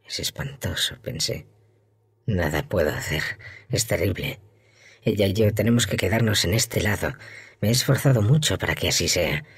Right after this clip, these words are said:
He llegado hasta aquí después de hacer pasos de baile muy complicados".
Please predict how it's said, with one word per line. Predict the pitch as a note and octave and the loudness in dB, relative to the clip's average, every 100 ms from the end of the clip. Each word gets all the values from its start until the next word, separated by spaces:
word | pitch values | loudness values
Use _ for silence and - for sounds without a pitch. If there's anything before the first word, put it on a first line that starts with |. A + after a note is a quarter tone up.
| - - | -20 -4
He | F#2 | -2
llegado | F#2+ F#2+ F#2 | 0 2 0
hasta | - C#2+ | 0 -2
aquí | - F#2+ E2 | -2 -2 0
después | F2 - G#2 | -2 0 0
de | G#2 | 2
hacer | A#2 - | 0 0
pasos | A#2+ A#2 | 0 2
de | F#2 | 0
baile | F2+ F#2+ E2+ | 0 0 -2
muy | F2 G2 | -2 -2
complicados". | - F#2 F2+ D#2 D2+ D2+ | -2 -4 -4 -4 -2 -2